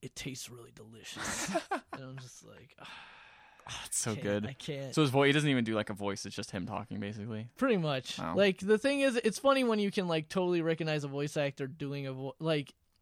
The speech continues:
Speaker 1: is the voice of somebody, but they're, like, doing it way different inflections than they do with the normal character. So then you just kinda have this weird cognitive dissonance between the two, like, the character and the guy, and it's just weird. It's just weird.
Speaker 2: Hmm. Well,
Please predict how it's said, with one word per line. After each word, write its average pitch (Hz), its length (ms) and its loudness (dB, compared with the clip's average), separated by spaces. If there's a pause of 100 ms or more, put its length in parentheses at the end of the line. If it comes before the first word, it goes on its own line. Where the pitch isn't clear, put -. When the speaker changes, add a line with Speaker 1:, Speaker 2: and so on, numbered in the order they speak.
(240)
Speaker 1:
is 147 180 -4
the 147 80 -6
voice 147 300 -2
of 170 80 -2
somebody, 180 360 2
but 165 180 -2
they're, 160 160 2
like, 151 220 0
doing 170 260 2
it 160 180 -2
way 180 320 4
different 175 320 0
inflections 175 580 -2
than 147 120 0
they 139 100 -2
do 143 220 -2
with 143 200 -4
the 156 60 -4
normal 165 320 -2
character. 131 420 -6
So 143 200 -4
then 143 180 -4
you 139 100 -6
just 147 260 -8
kinda 139 180 -4
have 147 180 -4
this 143 200 -10
weird 143 320 -4
cognitive 156 560 -2
dissonance 156 880 -4 (500)
between 147 300 -4
the 143 100 -4
two, 151 260 -2 (140)
like, 143 220 -4
the 151 80 -8
character 147 480 -4
and 139 120 -4
the 135 80 -6
guy, 147 560 -2
and 127 140 -8
it's - 140 -14
just 120 200 -14
weird. 107 320 -14 (120)
It's - 160 -12
just - 180 -20
weird. - 240 -20
Speaker 2:
Hmm. 131 120 0 (1700)
Well, 117 200 -2